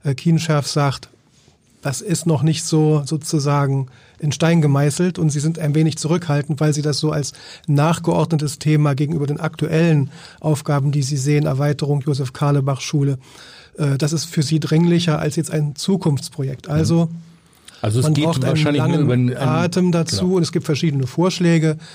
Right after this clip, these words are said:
Speaker 1: das über eine Stiftung zu realisieren oder über einen Förderverein und natürlich auch über Spenden.
Speaker 2: Das heißt, man braucht wirklich ein gra-, breites gesellschaftliches Bündnis,
Speaker 1: Ja.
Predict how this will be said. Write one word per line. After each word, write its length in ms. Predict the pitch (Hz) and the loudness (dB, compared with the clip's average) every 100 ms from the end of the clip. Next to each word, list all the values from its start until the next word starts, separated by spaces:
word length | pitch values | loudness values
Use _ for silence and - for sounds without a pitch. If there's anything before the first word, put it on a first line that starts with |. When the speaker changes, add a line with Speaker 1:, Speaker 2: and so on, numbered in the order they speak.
| - - | -20 -10
Speaker 1:
das 180 | 160 147 | -6 -2
über 200 | 175 151 | -2 -2
eine 180 | 143 131 | -2 -4
Stiftung 520 | - 190 190 175 170 | -2 -4 -2 0 2
zu 140 | - | 2
realisieren 540 | 170 151 147 151 151 147 | 0 0 0 0 0 0
oder 100 | 139 | -2
über 160 | 143 | -4
einen 140 | 135 127 | -6 -6
Förderverein 960 | - 160 160 160 - 147 151 147 147 147 - - | -2 2 4 2 0 -2 0 0 0 -4 -10 -2
und 160 | 170 | 0
natürlich 340 | 165 165 175 185 | 2 2 0 0
auch 60 | |
über 180 | 180 151 | -2 -2
Spenden. 680 | - - 143 143 131 131 127 - - - | -4 -2 2 2 2 -2 -4 -12 -18 -8
Speaker 2:
Das 100 | 117 | -2
heißt, 140 | 120 | 0
man 140 | 127 110 | 2 2
braucht 240 | 113 107 | 0 0
wirklich 200 | 123 120 | -2 0
ein 200 | 113 117 | 2 0
gra-, 220 | 107 120 - | 0 -6 -6
breites 440 | - 113 131 117 | -4 -2 0 -2
gesellschaftliches 720 | - 101 127 - 113 110 107 - | 0 0 0 0 -2 -2 -4 -4
Bündnis, 400 | - 156 151 147 | 2 2 2 2
Speaker 1:
Ja. 260 | 135 139 | 0 -2